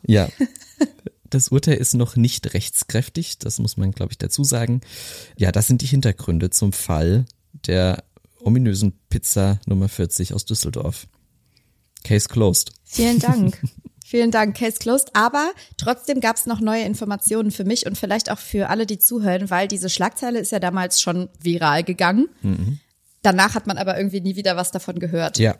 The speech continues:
Speaker 1: ja.
Speaker 2: Deswegen, ähm, waren da schon nochmal ein paar Sachen dabei, die mich jetzt unterhalten und auch interessiert haben. <laughs>
Speaker 1: Jetzt bin ich gespannt auf deine Geschichte.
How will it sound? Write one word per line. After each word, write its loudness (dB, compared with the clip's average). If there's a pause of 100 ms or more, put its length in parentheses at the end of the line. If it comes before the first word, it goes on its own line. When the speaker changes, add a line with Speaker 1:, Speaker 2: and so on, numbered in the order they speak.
(180)
Speaker 1:
ja. 0
Speaker 2:
Deswegen, -2
ähm, -2
waren 2
da 0
schon -4
nochmal 2
ein -6
paar -2
Sachen -4
dabei, -2
die -12
mich -6
jetzt -6 (320)
unterhalten 0
und -2
auch 2 (320)
interessiert 2
haben. -2 (300)
<laughs> -2 (1200)
Speaker 1:
Jetzt -6
bin 4
ich 2
gespannt 0
auf -2
deine 0
Geschichte. -8